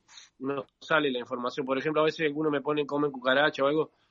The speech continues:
yo le, le corto o le, le saco cosas, viste, como joda, lo, lo, lo, lo saco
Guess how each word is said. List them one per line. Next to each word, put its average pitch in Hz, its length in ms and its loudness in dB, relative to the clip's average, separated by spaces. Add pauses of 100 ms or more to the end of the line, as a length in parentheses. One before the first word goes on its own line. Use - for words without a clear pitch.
(200)
yo 147 180 0
le, 151 180 2
le 139 220 -4
corto 165 460 2
o 139 180 0
le, 127 180 0
le 123 140 -4
saco 151 320 -4
cosas, 151 260 -2
viste, 143 220 -2
como 131 240 -2
joda, 175 500 4
lo, 131 240 -2
lo, 120 300 -2
lo, 113 460 -4
lo 120 120 -10
saco 160 460 -2